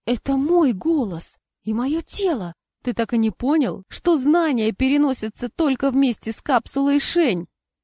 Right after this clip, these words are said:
А двум капсулам в одном теле не место. Меч взлетает в сильных руках,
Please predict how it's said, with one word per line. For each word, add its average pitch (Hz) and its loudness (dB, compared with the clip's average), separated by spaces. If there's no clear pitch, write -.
А 185 -8
двум 190 -4
капсулам 165 -8
в 285 -2
одном 240 0
теле 208 -4
не 196 0
место. 165 -4
Меч 226 -2
взлетает 196 -4
в - -16
сильных 185 -6
руках, 294 -4